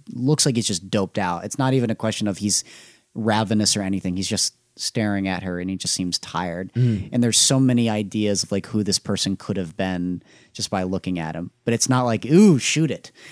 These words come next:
Speaker 1: And that's maybe the greatest failing with running zombies.
Speaker 2: Yes.
Speaker 1: You have to shoot it immediately.
Speaker 2: Right.
Speaker 1: So you don't quite get that level of pathos.
Speaker 2: Well, they become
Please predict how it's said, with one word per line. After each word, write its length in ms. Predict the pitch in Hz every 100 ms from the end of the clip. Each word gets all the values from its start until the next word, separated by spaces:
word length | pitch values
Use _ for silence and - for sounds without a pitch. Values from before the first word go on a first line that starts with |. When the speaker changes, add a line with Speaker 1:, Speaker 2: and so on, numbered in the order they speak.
| - - _ _
Speaker 1:
And 280 | 143 127 123
that's 500 | 147 131 156 165 -
maybe 480 | 143 127 135 165 180
the 140 | 170 165
greatest 420 | 165 170 175 -
failing 340 | 190 185 185
with 140 | 180 175
running 260 | 190 185
zombies. 540 | 170 180 185 196 196 -
Speaker 2:
Yes. 300 | 107 - -
Speaker 1:
You 80 | 143
have 200 | 135 127
to 80 | -
shoot 260 | 117 113 101
it 100 | 92
immediately. 600 | 92 87 - - 101 104
Speaker 2:
Right. 360 | 85 87 78 -
Speaker 1:
So 160 | - 120
you 180 | 104 107
don't 220 | 120 - _ _ _ _
quite 340 | - 165 135 -
get 240 | 110 -
that 320 | 104 92 -
level 280 | 110 101 95
of 100 | 90 -
pathos. 600 | 85 - - - - - _ _ - -
Speaker 2:
Well, 180 | 175
they 200 | 151 170
become 840 | 151 156 - 185 185 160 151 143